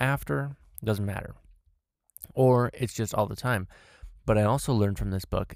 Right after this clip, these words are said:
that it could be all the time because their physical and mental growth does not necessarily happen at the exact same time. They will go through a fussy stage when they can't figure something out and they're learning it,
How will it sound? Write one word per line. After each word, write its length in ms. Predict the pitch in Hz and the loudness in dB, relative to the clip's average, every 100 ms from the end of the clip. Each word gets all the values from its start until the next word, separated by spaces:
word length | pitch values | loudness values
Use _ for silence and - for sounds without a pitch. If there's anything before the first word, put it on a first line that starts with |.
| - | -10
that 220 | - 101 - _ _ | -2 -2 -2 _ _
it 180 | 113 113 | -8 -8
could 320 | - 120 139 | -4 -2 0
be 200 | 147 110 - | 0 -2 -4
all 200 | - 110 | 2 2
the 100 | 101 | 2
time 480 | - 143 147 104 101 - _ _ _ - | -2 0 2 2 -2 -10 _ _ _ -10
because 540 | 110 - - 113 117 | -8 -8 -6 -2 -2
their 140 | 107 104 | -2 -6
physical 760 | - 131 135 160 - 165 175 - | -2 -2 0 -4 -4 -6 -6 -4
and 240 | 117 104 | -4 -2
mental 680 | 101 117 131 - 147 143 139 - | -2 -2 -4 -4 -2 -2 -6 -8
growth 460 | 107 104 107 - _ | -2 0 0 -6 _
does 220 | 113 - | -10 -8
not 200 | 101 104 | -4 -4
necessarily 840 | 117 117 - 110 - 127 131 143 147 | -2 -4 -4 -8 -2 0 0 -2 -4
happen 420 | 123 120 117 120 | -2 -2 0 -2
at 140 | 110 - | -2 -4
the 120 | 107 | -6
exact 440 | 98 - 98 - | -6 -2 -2 -2
same 180 | - 104 | -8 -6
time. 340 | - - - _ _ _ _ _ _ _ _ _ _ - - | -8 -10 -14 _ _ _ _ _ _ _ _ _ _ -20 -6
They 120 | 110 | 2
will 100 | 110 | 4
go 160 | 113 120 | 4 2
through 220 | - 117 | 2 0
a 20 | |
fussy 340 | 107 123 135 135 | 2 0 0 -2
stage 480 | - 107 101 95 - - | -2 0 0 -2 -12 -14
when 160 | - 104 | -4 -2
they 60 | 101 | 0
can't 280 | 113 107 | -2 -2
figure 200 | - 107 | -2 -2
something 380 | 104 107 98 101 | -2 -2 -4 -4
out 80 | 104 | -2
and 100 | 104 | 0
they're 80 | 101 | 0
learning 420 | 98 135 135 101 | 4 4 4 0
it, 200 | 95 - | -2 -6